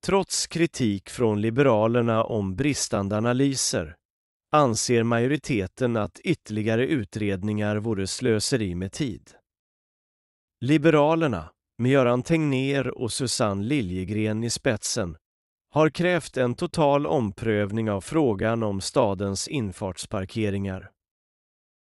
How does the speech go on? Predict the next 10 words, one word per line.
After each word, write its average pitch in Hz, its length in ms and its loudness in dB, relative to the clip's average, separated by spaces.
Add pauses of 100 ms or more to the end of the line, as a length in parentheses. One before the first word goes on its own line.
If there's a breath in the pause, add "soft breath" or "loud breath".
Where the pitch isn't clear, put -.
(180)
En 139 220 4
utredning 147 880 0
från 110 300 0
konsultbolaget 110 1120 -2
Sweco 156 720 -2
låg 117 420 0
till 120 200 -2
grund 113 440 0
för 107 140 -2
beslutet, 123 880 -4